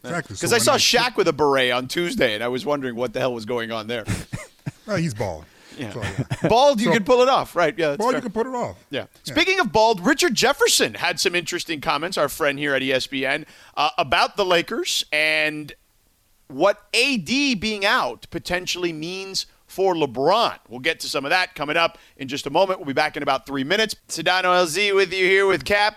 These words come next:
Speaker 2: El Sedano L Z Cap hanging out. Yeah, yep. Queen Latifah. I saw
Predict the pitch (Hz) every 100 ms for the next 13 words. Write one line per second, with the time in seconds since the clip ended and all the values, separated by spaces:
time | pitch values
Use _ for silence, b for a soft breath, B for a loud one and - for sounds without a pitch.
0 | - _ - 170 185 147 185 180 185 185
1 | 180 156 160 196 190 190 185 185 190 208
2 | 208 - _ _ _ _ _ _ _ _
3 | 110 139 123 156 170 - - 208 196 175
4 | 277 311 208 180 B B 226 269